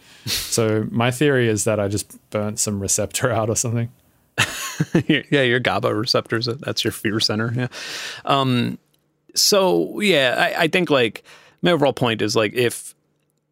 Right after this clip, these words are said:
Speaker 1: before you say that to someone, if, if you're ever,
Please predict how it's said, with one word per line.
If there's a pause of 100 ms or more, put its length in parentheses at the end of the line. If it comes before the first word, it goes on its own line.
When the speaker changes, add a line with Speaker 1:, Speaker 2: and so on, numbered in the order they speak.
(140)
Speaker 1:
before
you
say
that
to
someone,
if,
if
you're
ever,